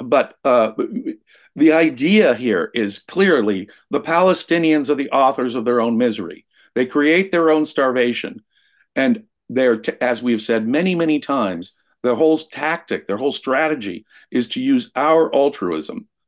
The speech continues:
our feelings of compassion against us. By the time, I, I think that the distance of the last eighty years between, uh, the last World War and now has only seen a decay in Western certainty,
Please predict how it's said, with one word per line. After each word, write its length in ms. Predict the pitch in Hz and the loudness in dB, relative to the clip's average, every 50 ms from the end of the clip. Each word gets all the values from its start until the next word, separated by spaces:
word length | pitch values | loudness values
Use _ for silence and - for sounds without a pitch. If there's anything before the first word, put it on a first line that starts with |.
| _ _ - | _ _ -2
our 280 | 139 151 156 170 170 | 0 2 4 4 2
feelings 420 | 165 - 139 135 113 107 107 101 107 | 2 2 0 2 2 2 2 0 -2
of 100 | 104 104 | -4 -6
compassion 560 | - 113 107 117 107 101 101 101 - 98 98 | -8 -6 -4 -4 -2 -2 -2 -4 -4 -6 -6
against 400 | 101 98 123 131 139 131 - - | -4 -2 -2 -2 -2 -4 -8 -12
us. 220 | 80 - - - _ _ _ _ _ _ _ _ _ | -14 -14 -16 -20 _ _ _ _ _ _ _ _ _
By 140 | 117 123 131 | 0 0 0
the 100 | 120 117 | 0 -2
time, 600 | 110 - 156 160 165 165 160 156 151 - 220 - - 123 - - - | -4 -2 0 2 2 4 4 4 2 0 -2 -4 -8 -10 -10 -8 -8
I, 260 | - - - - 120 | -8 -6 -4 -4 -2
I 60 | 127 | 0
think 200 | 123 156 165 147 | 2 0 0 2
that 220 | 123 110 104 104 110 - - | 0 -2 -2 -4 -10 -12 -6
the 120 | 117 110 | -6 -4
distance 480 | 107 113 160 185 - - 127 120 110 - | 0 2 0 0 0 -2 -4 -4 -4 -4
of 80 | 98 90 | -6 -4
the 80 | 98 | -2
last 360 | 92 98 98 98 92 - - | 0 0 0 0 -2 -4 -4
eighty 200 | 110 101 95 90 | -4 -4 -4 -6
years 320 | 92 95 92 90 87 87 85 | -6 -6 -4 -4 -6 -6 -8
between, 440 | - 95 92 - 98 92 90 92 - | -8 -10 -8 -6 -6 -6 -6 -8 -8
uh, 260 | - 95 90 87 82 85 | -8 -6 -4 -4 -6 -6
the 180 | 92 92 101 95 | -10 -8 -4 -2
last 300 | 95 101 98 98 95 - _ _ _ - | 0 0 0 0 -2 -6 _ _ _ -8
World 320 | 110 110 104 104 95 85 | -4 -2 0 0 -2 -2
War 340 | 92 98 95 92 95 92 - _ _ _ _ _ - | -2 -2 -2 -2 -2 -4 -6 _ _ _ _ _ -6
and 220 | - 104 104 101 | -4 -2 0 0
now 420 | 101 95 92 90 87 92 110 110 - _ _ _ _ - | 0 -2 -2 -4 -4 -6 -6 -8 -12 _ _ _ _ -4
has 200 | 139 135 117 - - | -2 -2 -2 -2 -2
only 340 | 131 135 143 151 151 147 147 | 0 0 2 2 2 2 0
seen 640 | - - - 135 131 123 113 110 107 104 107 107 - - | -2 -4 -4 -2 0 0 2 2 0 0 -2 -4 -6 -6
a 320 | 104 95 92 90 85 - _ _ _ _ _ _ _ - 110 | -4 -4 -4 -6 -8 -10 _ _ _ _ _ _ _ -12 -4
decay 760 | 107 127 - - - - 160 151 156 151 123 - - - _ _ _ _ | -4 -4 -4 -4 -4 0 2 4 4 4 2 0 -2 -6 _ _ _ _
in 160 | - 110 104 | -2 0 2
Western 540 | 104 120 127 120 - - 110 104 98 101 - - | 2 2 0 -2 -4 -4 -2 -2 -2 -4 -6 -8
certainty, 640 | - - 143 143 139 - 95 - - 80 - - | -4 -2 0 0 0 -2 -6 -8 -10 -14 -16 -16